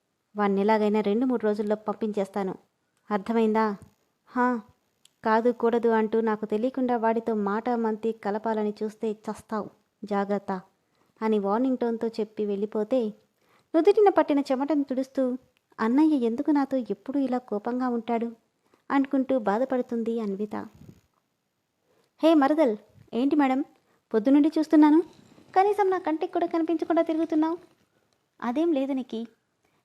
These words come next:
కొంచెం హాలిడే హోంవర్క్ ఉంది, అదే చేసుకుంటున్నా." "ఓ అలాగా, అయిందా?" అరవింద్ వస్తాడేమోనని చుట్టూ చూస్తూ, "లేదు, వెళ్ళి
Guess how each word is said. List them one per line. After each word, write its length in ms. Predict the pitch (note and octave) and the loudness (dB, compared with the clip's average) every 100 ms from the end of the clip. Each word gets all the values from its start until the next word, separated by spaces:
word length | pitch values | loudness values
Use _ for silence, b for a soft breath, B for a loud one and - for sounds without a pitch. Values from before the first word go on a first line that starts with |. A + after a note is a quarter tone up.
| _ | _
కొంచెం 260 | C#4+ - E4 | -4 0 -2
హాలిడే 320 | B3 C4+ D4+ | 0 0 0
హోంవర్క్ 360 | C#4 C4 C4 A#3+ | -2 -4 -6 -6
ఉంది, 280 | A#3 A#3 - - | -6 -6 -12 -14
అదే 180 | A#3 D4+ | -8 -6
చేసుకుంటున్నా." 600 | D4+ C4 - A#3+ G#3+ G3+ - _ _ _ _ _ | -6 -8 -8 -8 -8 -10 -12 _ _ _ _ _
"ఓ 140 | G#3+ B3 | -6 -4
అలాగా, 640 | G#3+ A3 B3 G#3 G#3 A3 - _ - | -2 -2 -2 -4 -4 -6 -12 _ -6
అయిందా?" 440 | G3 C#4 C4 D#4+ - _ _ _ _ _ _ | -2 0 0 -2 -6 _ _ _ _ _ _
అరవింద్ 360 | G3+ A#3 D4 C#4 | -8 -4 -2 -2
వస్తాడేమోనని 720 | A3 - B3+ B3+ B3 A#3+ A#3 - | -4 -6 -6 -4 -4 -4 -6 -8
చుట్టూ 220 | - C4 | -12 -12
చూస్తూ, 480 | B3+ A#3+ - B3+ G#3+ G#3 _ _ _ A3 | -10 -12 -10 -10 -10 -12 _ _ _ -8
"లేదు, 300 | A3 A3 - _ _ A3 | -6 -6 -10 _ _ -8
వెళ్ళి 220 | A#3+ C#4 | -4 -4